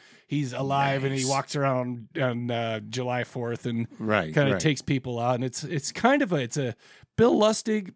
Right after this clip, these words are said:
Speaker 1: directed it. And it's nice. So it's like, ni-, but it's in the nineties. So it's like nice and,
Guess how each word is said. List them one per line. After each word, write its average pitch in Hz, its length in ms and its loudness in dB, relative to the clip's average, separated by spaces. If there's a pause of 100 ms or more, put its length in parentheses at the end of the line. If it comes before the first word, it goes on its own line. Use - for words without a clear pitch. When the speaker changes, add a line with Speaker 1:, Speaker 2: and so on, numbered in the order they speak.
(120)
Speaker 1:
directed 185 520 2
it. 180 160 4
And 156 80 -8
it's 156 180 -4
nice. 160 180 -2
So 165 140 2
it's 143 120 -2
like, 160 180 0
ni-, 156 280 -2
but 165 180 0
it's 151 180 -2
in 170 140 0
the 160 80 2
nineties. 143 340 0
So 143 60 -4
it's 131 100 -4
like 120 120 -6
nice 139 340 0
and, 107 180 -8